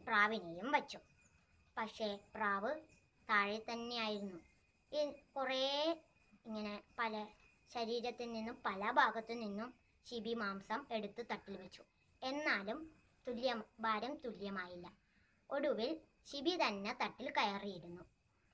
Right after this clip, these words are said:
എന്നിട്ട് പരുന്തിനോട് പറഞ്ഞു, "അങ്ങ് എന്നെ തന്നെ കൊത്തി തിന്നോളൂ, ഈ പ്രാവിനെ വെറുതെ വിടണം." പെട്ടെന്ന് പരുന്ത് നിന്ന സ്ഥാനത്ത് ഒരു ദേവേന്ദ്രനും, ഏ, പ്രാവിരുന്ന തട്ടിൽ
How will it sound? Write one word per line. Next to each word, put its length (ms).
എന്നിട്ട് 500
പരുന്തിനോട് 520
പറഞ്ഞു, 400
"അങ്ങ് 280
എന്നെ 500
തന്നെ 240
കൊത്തി 360
തിന്നോളൂ, 480
ഈ 60
പ്രാവിനെ 580
വെറുതെ 460
വിടണം." 440
പെട്ടെന്ന് 640
പരുന്ത് 560
നിന്ന 360
സ്ഥാനത്ത് 800
ഒരു 160
ദേവേന്ദ്രനും, 920
ഏ, 80
പ്രാവിരുന്ന 680
തട്ടിൽ 480